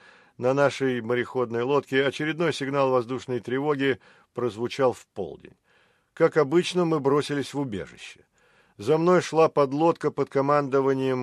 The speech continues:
моего сверстника. Следуя друг за другом, а мы практически были в гавани Киля, мы шли прямо среди бомб. Американские самолёты гудели над головой один за другим.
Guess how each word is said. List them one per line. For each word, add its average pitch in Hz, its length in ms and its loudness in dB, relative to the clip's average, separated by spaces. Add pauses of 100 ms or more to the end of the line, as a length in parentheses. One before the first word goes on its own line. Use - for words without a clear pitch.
(140)
моего 123 420 0
сверстника. - 840 -4 (600)
Следуя 127 460 0
друг 117 260 -4
за 120 120 0
другом, 135 480 0 (380)
а 117 100 -6
мы 117 160 -6
практически - 680 -12
были 92 300 -6
в 87 100 -10
гавани 92 360 -4
Киля, 143 400 -4 (380)
мы 143 160 -4
шли 147 340 -4
прямо 139 540 0
среди 117 400 -8
бомб. 85 420 -10 (840)
Американские 143 640 0
самолёты 139 560 0
гудели 143 520 0
над 143 200 -4
головой 139 480 4
один 131 220 -2
за 123 120 -4
другим. 127 460 -4